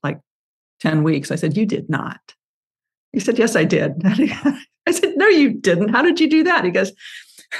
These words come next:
"I get up early and I, and I just write two, three thousand words a day, and I don't care how it sounds. I put the story down on the page and I, I finish the, I finish the draft,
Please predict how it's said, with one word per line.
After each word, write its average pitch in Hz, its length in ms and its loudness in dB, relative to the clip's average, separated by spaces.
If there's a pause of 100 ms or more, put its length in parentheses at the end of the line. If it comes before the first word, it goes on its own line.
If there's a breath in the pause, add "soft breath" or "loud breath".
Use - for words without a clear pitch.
(320 loud breath)
"I 202 80 0
get 220 200 4
up 240 140 4
early 233 340 6
and 185 120 2
I, 175 400 0
and 180 100 -2
I 160 100 0
just 147 220 -6
write 185 260 0 (100)
two, 190 180 -2
three 185 200 0
thousand 170 340 4
words 170 180 2
a - 60 0
day, 180 200 2
and 170 140 -2
I 160 120 2
don't 170 340 -2
care 180 260 0
how 170 140 0
it - 120 -6
sounds. 170 300 0
I 151 80 -2
put 160 200 -4
the - 40 -14
story 165 240 0
down 156 140 2
on 151 60 0
the 151 60 0
page 165 480 0
and 143 440 -2
I, 143 180 -2 (240)
I 151 60 0
finish 160 400 0
the, 147 260 -4
I 156 80 -2
finish 156 260 -2
the 165 80 -4
draft, - 380 -4